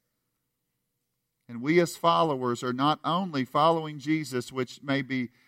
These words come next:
uh, a-, at times it's very costly and at times it's certainly difficult.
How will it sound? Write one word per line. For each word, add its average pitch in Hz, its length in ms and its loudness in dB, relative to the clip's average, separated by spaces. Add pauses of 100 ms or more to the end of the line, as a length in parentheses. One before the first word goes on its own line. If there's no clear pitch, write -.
(180)
uh, 120 260 2
a-, 117 220 -2
at 127 140 -4
times 151 420 -2
it's 117 160 -12
very 113 260 -4
costly 160 640 0
and 120 120 -10
at 113 160 -10
times 143 320 -2
it's 120 180 -8
certainly 127 380 -6
difficult. 147 680 -2